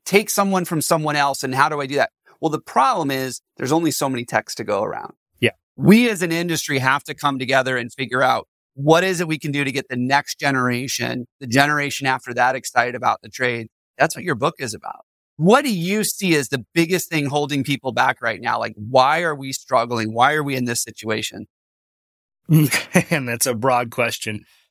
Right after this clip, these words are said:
Speaker 2: There's probably a hundred answers to that.
Speaker 1: Pick your favorite.
Speaker 2: So my favorite answer to that is probably just the awareness,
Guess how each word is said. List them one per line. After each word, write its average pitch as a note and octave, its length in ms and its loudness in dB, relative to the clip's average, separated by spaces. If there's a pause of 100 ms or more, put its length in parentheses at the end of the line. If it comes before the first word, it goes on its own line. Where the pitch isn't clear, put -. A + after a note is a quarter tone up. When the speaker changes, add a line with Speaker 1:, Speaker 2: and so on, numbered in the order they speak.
Speaker 2:
There's C#3 100 2
probably F3 400 4
a C3+ 80 2
hundred C#3+ 380 0
answers C3+ 440 -2
to D3+ 120 0
that. C#3+ 320 2 (520)
Speaker 1:
Pick - 160 8
your G#3 120 4
favorite. A2 500 -4 (320)
Speaker 2:
So D#3+ 340 4
my D3 180 -2
favorite F3 680 0 (420)
answer G#2+ 440 -2
to - 160 -6
that A2 260 -2
is A2+ 140 -4
probably C#3+ 640 0 (420)
just - 220 2
the A#3+ 100 2
awareness, C3 560 0